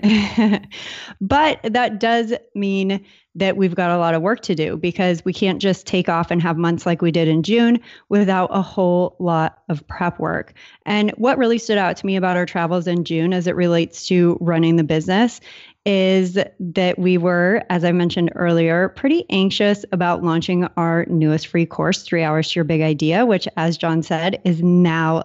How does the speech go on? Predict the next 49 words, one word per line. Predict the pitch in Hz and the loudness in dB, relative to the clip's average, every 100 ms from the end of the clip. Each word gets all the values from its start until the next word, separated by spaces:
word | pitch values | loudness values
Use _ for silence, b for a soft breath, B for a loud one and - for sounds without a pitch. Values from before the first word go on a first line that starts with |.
| - | -4
live. | 165 160 151 143 147 190 262 302 294 B B B B | -4 0 0 0 0 2 2 0 -2 B B B B
But | 180 214 214 196 - | -2 0 0 -2 -2
with | 208 220 220 | 0 0 0
the, | 226 - | -4 0
only | 220 254 247 | 2 2 4
those | 214 208 | 2 2
three | - 196 214 | 0 2 0
full | 202 196 185 | 0 0 2
days | 170 170 190 | 2 2 2
at | 180 | 2
our | 175 | 2
home | 175 175 | 0 2
in | 175 | 0
Puerto | 190 175 | 0 2
Rico, | 170 170 196 | 2 2 2
the | 190 180 | 2 2
entire | 175 - 196 180 | 0 0 0 2
month | 185 180 165 | 2 2 0
of | 160 | -4
June, | 147 170 175 240 269 269 B B B | -2 2 4 6 4 2 B B B
in | - 196 | 0 2
retrospect, | 185 190 220 214 - 233 233 | 2 0 0 0 0 -2 0
it | 208 | 0
was | 208 202 | 0 -2
so | - 202 196 208 - | -2 2 2 0 -2
crazy | - - 208 208 180 | -8 0 2 2 2
of | 175 165 | 0 2
us | 175 190 - | 0 -2 -4
<laughs> | |
to | - 196 | -2 0
think | 202 202 | 0 0
that | 190 | 0
we | 196 | 0
could | 196 - | -2 -2
pull | 208 190 | -2 0
off | 175 175 | 0 0
that | 175 160 - | -2 -4 -4
launch | 160 156 151 - | -6 -6 -8 -8
because | 185 202 185 180 175 B B B | -4 0 0 0 -4 B B B
there's | 214 208 - | -2 -2 -2
always | - 208 214 196 | 0 2 2 2
a | 196 | 0
give | 185 | 0
and | 175 175 | -2 -2
a | 175 | -2
take, | 180 156 - | -4 -4 -2
right? | 185 202 | 0 0
If | 196 180 | -4 -6
you've | 190 185 185 185 | 0 2 2 2